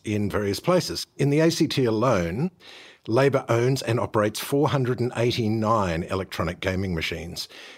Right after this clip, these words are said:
which net an average of fifty thousand dollars per machine per year. I'm not sure what that works out to, but a lot of money.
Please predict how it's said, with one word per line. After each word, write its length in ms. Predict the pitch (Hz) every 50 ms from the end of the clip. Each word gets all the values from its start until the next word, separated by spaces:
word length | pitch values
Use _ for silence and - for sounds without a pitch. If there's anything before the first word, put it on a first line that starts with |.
| - _ -
which 280 | 120 123 123 - - 113
net 180 | 120 117 95
an 80 | 101 104
average 320 | 98 95 - 98 - -
of 80 | 98 -
fifty 300 | - 113 95 - - 101
thousand 600 | - - - 101 101 95 98 98 90 95 92 85
dollars 260 | 90 87 92 92 -
per 280 | - - - 117 107 101
machine 520 | 98 92 - - - 92 92 90 87 82
per 360 | - - - 104 98 101 95
year. 520 | 92 92 92 95 104 113 107 98 76 69 - - - _ - - - - - _ -
I'm 160 | - 101 95
not 140 | 92 - -
sure 160 | - - 95
what 120 | 87 92 -
that 160 | 104 90 -
works 260 | 90 90 80 - -
out 160 | 92 85 - -
to, 140 | - 82
but 160 | 73 - 92 - - -
a 120 | - 101
lot 180 | 95 92 90 73
of 80 | 65
money. 320 | 85 85 80 80 80 80